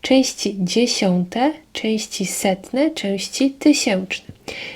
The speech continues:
Więc do setek, no to tak jakbyśmy mieli w portfelu dwieście, nie wiem, sto złotych, prawda? I setki generalnie. Więc my się zastanawiamy,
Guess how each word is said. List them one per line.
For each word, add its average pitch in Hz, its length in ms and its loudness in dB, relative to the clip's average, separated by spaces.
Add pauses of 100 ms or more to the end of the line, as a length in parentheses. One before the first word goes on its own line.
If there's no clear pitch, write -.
Więc 233 280 0
do 294 200 8
setek, 226 640 -2
no 233 60 2
to 220 60 -6
tak - 60 -2
jakbyśmy 247 360 2
mieli 240 220 0
w - 60 -14
portfelu 214 480 0
dwieście, 208 440 2 (220)
nie 202 140 0
wiem, 185 160 -2 (640)
sto 233 280 -2
złotych, 220 440 -4
prawda? 190 420 -2 (560)
I 247 480 2
setki - 460 0
generalnie. 185 640 -2 (1600)
Więc 233 680 2 (1600)
my 247 220 8
się 294 180 6
zastanawiamy, 240 1000 2